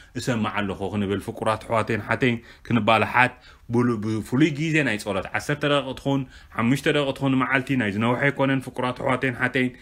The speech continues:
እንታይ ደኣ ወትሩ እንገብሮ ነገር እዩ ፍረ ዘምጽእ ኣብ ህይወትና። ወትሩ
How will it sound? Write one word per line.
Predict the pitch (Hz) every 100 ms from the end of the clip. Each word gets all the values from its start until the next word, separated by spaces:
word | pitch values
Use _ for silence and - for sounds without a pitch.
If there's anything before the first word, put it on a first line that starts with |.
| -
እንታይ | - 123 139
ደኣ | 139 123 - - _ _ _ 127
ወትሩ | 165 147 151
እንገብሮ | 131 117 110 107 113
ነገር | 110 104 107
እዩ | 107 104
ፍረ | 90 104 92
ዘምጽእ | 95 95 101
ኣብ | 95
ህይወትና። | 90 95 85 92 71
ወትሩ | 85 123 127